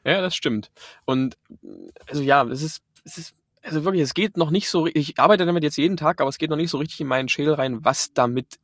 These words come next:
in Zukunft passieren wird. Naja,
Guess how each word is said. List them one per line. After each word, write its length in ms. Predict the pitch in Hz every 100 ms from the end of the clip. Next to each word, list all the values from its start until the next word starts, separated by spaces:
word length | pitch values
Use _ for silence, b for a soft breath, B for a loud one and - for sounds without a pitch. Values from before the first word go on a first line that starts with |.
| _ _ _
in 140 | - 131
Zukunft 540 | - 127 127 113 - _ -
passieren 540 | 127 - 113 107 104 _ _
wird. 380 | 151 - - - B B B B B 127
Naja, 220 | 117